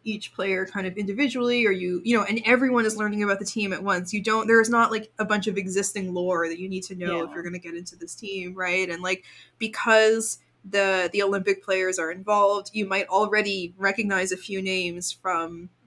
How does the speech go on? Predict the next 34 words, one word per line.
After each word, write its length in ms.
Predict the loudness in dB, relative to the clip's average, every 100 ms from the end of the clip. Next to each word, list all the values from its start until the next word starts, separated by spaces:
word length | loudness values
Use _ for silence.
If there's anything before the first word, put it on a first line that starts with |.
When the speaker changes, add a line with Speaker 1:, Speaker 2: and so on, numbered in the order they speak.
| _ _ _ _
Speaker 1:
you 120 | -6
know, 260 | -4 -6 -8
international 640 | -10 -6 -4 -4 -6 -10
tournaments 540 | -8 -6 -6 -6 -8 -12
and 140 | -10
stuff, 320 | -10 -8 -10 -10
right? 360 | -6 -2 -2 -4 _ _ _ _
Uh, 420 | -8 -4 -4 -4
so 140 | -6 -4
that, 340 | -2 -4 -4
that 160 | -10 -8
just 160 | -12
kind 160 | -8 -8
of 80 | -6
makes 280 | -6 -6 -8
things 440 | -8 -10 -8 -10
exciting. 580 | -6 -4 -2 -2 -4 -2
And, 400 | 0 2 2 0 -6 _ _
you 100 | -2
know, 340 | 0 0 -2 -8 _ _ _ _ _ _ -4
I've 120 | 0
been 120 | 0 0
trying 260 | 4 4
to 100 | 2
get 240 | 2 2 2
a 40 |
lot 220 | 0 0
of 60 | 0
my 120 | -2
friends 360 | -4 -4 -6 -8
who 80 | -6
don't 280 | -4 -4
follow 240 | -4 -4 -2
hockey 540 | 0 0 -2 -6 -8